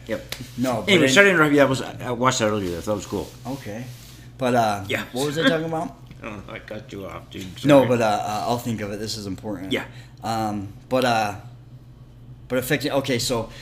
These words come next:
Speaker 2: so with religion, um, anything with hell, like, one thing we've been, we've been taught to believe is we've been taught to believe negativity, so we have to do this.
Speaker 1: Mm-hmm.
Speaker 2: If we don't do this, we're gonna go to hell. If we don't do this, we won't be able to live with each other for the rest of our lives. If we don't do this, so we have to do this.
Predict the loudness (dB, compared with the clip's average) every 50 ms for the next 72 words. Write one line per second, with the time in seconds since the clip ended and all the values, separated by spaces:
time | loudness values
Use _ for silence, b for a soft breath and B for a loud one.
0 | B B -6 -2 0 0 2 0 0 0 0 0 2 4 4 4 2 2 -2 -6
1 | -6 -6 -6 -6 -6 -6 -6 -8 -10 -12 -14 -10 -4 2 4 4 6 6 4 4
2 | 4 2 2 2 2 2 4 2 2 0 2 0 2 2 2 4 4 4 4 2
3 | 2 0 0 0 0 -2 -2 0 0 0 0 0 -2 -2 -2 -4 -4 -2 0 2
4 | 4 6 8 8 6 6 B B B B -6 -2 2 2 2 4 2 2 2 2
5 | 0 -2 -2 -4 -4 -4 -4 -2 0 0 0 0 -2 -4 B B B B B B
6 | 4 4 4 4 4 2 4 4 2 4 4 2 2 2 2 2 2 2 2 2
7 | 2 2 2 2 0 0 -2 -4 -4 -2 -2 -2 -2 -4 -6 -6 -6 -4 -4 B
8 | B B -4 -4 -2 0 -2 -2 -2 0 0 0 4 6 6 6 6 6 2 0
9 | -2 0 -2 -2 -2 -2 0 2 2 2 2 2 2 2 0 0 0 -2 -2 -2
10 | -4 -4 -6 -4 -2 -2 0 2 2 2 2 2 0 -2 -2 -2 -2 -2 -2 2
11 | 4 4 4 4 2 0 0 0 0 0 -2 -4 -4 -4 -4 -4 -4 -6 -8 -8
12 | -8 -6 -4 -4 -4 -6 -8 -10 -10 -10 -6 -6 -4 -4 -4 -6 -6 -6 -6 -8
13 | -8 -6 -6 -6 -4 -2 -4 0 2 2 2 2 2 -2 -2 0 2 2 2 2
14 | 2 2 2 2 2 2 0 -2 -2 -4 -4 -2 -2 -2 -2 -4 -6 -8 -12 -14